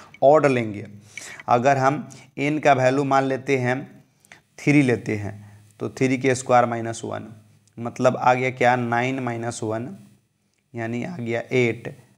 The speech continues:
आठ से कट जाता है ना, ठीक है, कुछ भी ले लीजिए,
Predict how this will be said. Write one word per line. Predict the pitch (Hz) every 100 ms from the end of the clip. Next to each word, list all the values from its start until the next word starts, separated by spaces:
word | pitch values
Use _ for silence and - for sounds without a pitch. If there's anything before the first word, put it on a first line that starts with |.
| _
आठ | 117 117
से | 123
कट | - 127
जाता | 131 123 117
है |
ना, | 123 151 113 - - _ -
ठीक | 147 107
है, | - - _
कुछ | - 165
भी | 175 180
ले | 143
लीजिए, | 117 101